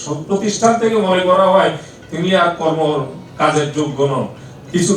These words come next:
দেয়ার, ওই প্রতিষ্ঠানকে দেয়ার কিছু নাই। তখন কিন্তু মুহূর্তের মধ্যে যখন বিদায় করে দেয়, এক অসহায় অবস্থার মধ্যে পড়ছেন, অসুস্থ হয়ে বিছানায় পড়ে আছেন, যাদের সন্তান হয়তো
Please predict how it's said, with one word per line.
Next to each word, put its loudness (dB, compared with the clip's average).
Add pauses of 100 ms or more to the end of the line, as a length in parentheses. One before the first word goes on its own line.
দেয়ার, 4 (220)
ওই -2 (120)
প্রতিষ্ঠানকে -2
দেয়ার 2
কিছু -4
নাই। -2 (100)
তখন 0
কিন্তু -2 (100)
মুহূর্তের 2
মধ্যে 0
যখন 0 (100)
বিদায় 0
করে -2
দেয়, 2 (220)
এক 4 (120)
অসহায় 4
অবস্থার -2
মধ্যে -2 (100)
পড়ছেন, -8 (380)
অসুস্থ 4
হয়ে 6 (480)
বিছানায় 4
পড়ে 0 (120)
আছেন, -2 (480)
যাদের 0 (140)
সন্তান 2 (100)
হয়তো -2